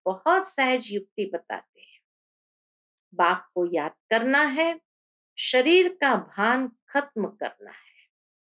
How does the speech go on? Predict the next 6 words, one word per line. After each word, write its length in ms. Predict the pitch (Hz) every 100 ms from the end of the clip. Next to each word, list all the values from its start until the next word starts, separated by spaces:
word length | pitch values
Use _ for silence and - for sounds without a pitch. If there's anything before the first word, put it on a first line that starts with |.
| _ _ -
बाप 340 | 185 233 285 -
कहते 440 | 175 165 - 170 165
हैं, 420 | 202 254 269 - _ _ -
"मुझे 540 | 196 196 269 285 254 175
याद 300 | 175 185 - _
करो।" 460 | 165 160 190 269 285